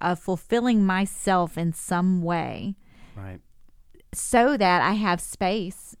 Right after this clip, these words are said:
Speaker 1: to put, put that out into the world,
Speaker 2: Right.
Speaker 1: to, you know, deny myself so that I can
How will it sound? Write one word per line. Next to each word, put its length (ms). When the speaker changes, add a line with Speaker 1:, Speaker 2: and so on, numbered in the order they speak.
Speaker 1:
to 200
put, 260
put 160
that 160
out 140
into 180
the 100
world, 600
Speaker 2:
Right. 220
Speaker 1:
to, 60
you 380
know, 100
deny 360
myself 460
so 100
that 160
I 140
can 580